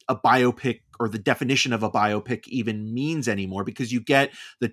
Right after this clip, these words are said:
classic cradle to the grave stories. But I think we are starting to get more sort of focused narratives that are on a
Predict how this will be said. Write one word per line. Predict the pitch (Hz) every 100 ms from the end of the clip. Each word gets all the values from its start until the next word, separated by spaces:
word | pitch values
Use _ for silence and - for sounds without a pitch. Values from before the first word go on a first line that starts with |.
| _ -
classic | - 123 120 127 -
cradle | - 123 117
to | -
the | 110
grave | 101 160 190
stories. | - - 104 101 104
But | 139
I | 127
think | 170 170
we | 151 -
are | 123 127
starting | - 123 120 113
to |
get | 113 110
more | 110 113 113 120 120 117 117 110 - - -
sort | - 123
of | -
focused | - - - 160 147 147 139 117 - - - - _ _ _ _ _
narratives | 123 123 139 143 120 107 101 101
that | 123 117
are | 113
on | 113
a | 113